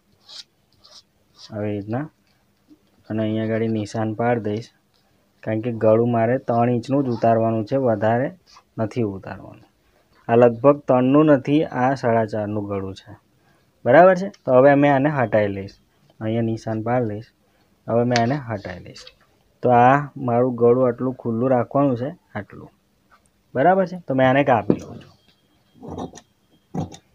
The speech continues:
ફરમો મૂકવાનો આ જ આસાની છે, કે કંઈ મગજમારી નહીં. જે બી સાઇઝનો blouse હોય એ સાઇઝનો ફરમો મૂકી અને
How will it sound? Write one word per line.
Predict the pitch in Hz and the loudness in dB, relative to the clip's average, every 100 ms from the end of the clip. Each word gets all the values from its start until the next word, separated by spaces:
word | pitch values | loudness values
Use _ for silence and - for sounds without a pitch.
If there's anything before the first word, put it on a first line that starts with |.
| - - - _ - - | -14 -12 -14 _ -10 2
ફરમો | 135 151 170 | 4 4 2
મૂકવાનો | 175 165 156 165 170 | 2 0 4 4 4
આ | 160 156 | 4 4
જ | 156 - _ _ _ - | 2 -2 _ _ _ -6
આસાની | 127 123 143 143 139 | -4 0 2 2 0
છે, | 135 135 | 0 0
કે | 135 139 | 2 2
કંઈ | 139 143 | 2 0
મગજમારી | 139 123 131 135 135 139 | 0 2 4 4 4 2
નહીં. | 139 147 170 - - - - - _ - - - - - - - - _ _ _ - | 2 -2 -4 -12 -20 -16 -16 -18 _ -14 -14 -14 -20 -8 -8 -8 -20 _ _ _ -16
જે | 113 131 | -2 0
બી | 131 139 | 2 0
સાઇઝનો | 135 123 120 120 127 | 0 0 0 -2 -4
blouse | 120 117 117 120 | 2 4 6 4
હોય | 123 135 131 | 2 2 2
એ | 120 120 | 0 -2
સાઇઝનો | 127 117 117 127 | 0 0 0 -4
ફરમો | 120 113 120 127 | -2 -2 -2 -2
મૂકી | 127 131 156 123 - - _ - - - - | -4 0 0 -2 -8 -18 _ -16 -16 -16 -12
અને | - 120 127 | -6 -6 -6